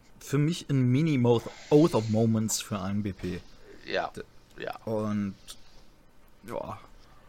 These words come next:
Speaker 1: ist noch eine zusätzliche Sache gekoppelt. Also du musst was X Y Z erfüllen, dass es greift. Weiß nicht.
Speaker 2: Ja.
Speaker 1: Kann sehr stark sein. Also ich glaube, es ist sehr, sehr, sehr stark.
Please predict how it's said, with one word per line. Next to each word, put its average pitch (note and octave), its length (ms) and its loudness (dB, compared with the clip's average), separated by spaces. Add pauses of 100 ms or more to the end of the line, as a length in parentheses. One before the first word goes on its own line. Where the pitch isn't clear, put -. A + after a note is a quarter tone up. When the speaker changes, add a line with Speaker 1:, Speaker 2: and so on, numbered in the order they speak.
(380)
Speaker 1:
ist D#3 340 2
noch C3 160 -2
eine C3 280 -2
zusätzliche A#2+ 1040 0 (520)
Sache B2+ 360 2
gekoppelt. G#2 560 0
Also G2+ 180 -6
du G2+ 60 -2
musst A2+ 340 -2 (140)
was - 260 -6
X B2 160 -6
Y A2+ 380 -2
Z A#2 180 0
erfüllen, G#2+ 440 0
dass G#2 100 -4
es G2+ 200 -8
greift. G2+ 460 -6 (360)
Weiß A2 260 0
nicht. C3 180 0
Speaker 2:
Ja. - 120 -20 (360)
Speaker 1:
Kann E3+ 240 6
sehr D#3 200 6
stark D3 300 2
sein. C3+ 240 4
Also B2 160 2
ich D#3 160 -4
glaube, C3 280 6
es G#2 80 0
ist D3 180 0
sehr, C3 180 6
sehr, A2 200 4
sehr G2 160 0
stark. G#2 340 -2